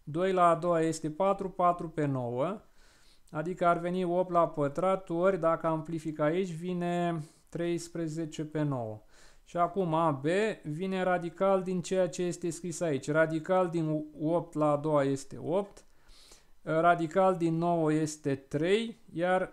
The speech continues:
din coace rămâne radical din treisprezece. Deci ar veni opt radical din treisprezece pe trei, ar fi lungimea segmentului catetei A B. Uh, cum mai puteam să găsim lungimea acestei catete? Aplicam teorema catetei, adică A B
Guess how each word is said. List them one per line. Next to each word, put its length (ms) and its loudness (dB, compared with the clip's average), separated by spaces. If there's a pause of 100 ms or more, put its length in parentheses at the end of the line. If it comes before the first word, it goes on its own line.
(120)
din 220 -6
coace 340 -2
rămâne 380 -2
radical 480 0
din 160 -2
treisprezece. 560 -10
Deci 200 -6
ar 120 -2
veni 420 -4 (500)
opt 280 -2
radical 500 2
din 200 0
treisprezece 1000 -4
pe 200 -8
trei, 420 -4 (1080)
ar 180 -12
fi 340 0
lungimea 480 -2
segmentului 1000 -6 (220)
catetei 480 -2
A 80 2
B. 120 -6 (1040)
Uh, 680 4 (380)
cum 160 -4
mai 200 4
puteam 320 2
să 180 -8
găsim 540 -2
lungimea 540 0
acestei 440 -2
catete? 400 0
Aplicam 480 0
teorema 560 0
catetei, 520 -2
adică 460 0
A 200 4
B 140 -2